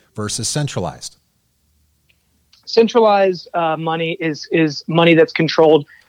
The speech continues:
Speaker 2: by a few people, um, a few organizations.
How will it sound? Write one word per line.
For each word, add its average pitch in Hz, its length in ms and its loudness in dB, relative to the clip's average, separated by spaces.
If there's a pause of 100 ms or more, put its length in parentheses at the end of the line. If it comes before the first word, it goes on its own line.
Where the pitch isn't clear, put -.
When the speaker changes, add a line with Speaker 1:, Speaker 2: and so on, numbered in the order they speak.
Speaker 2:
by 160 140 4
a 156 100 2
few 175 220 2
people, - 500 -2 (260)
um, 156 400 4
a 151 80 -8
few 170 260 2
organizations. 147 920 -2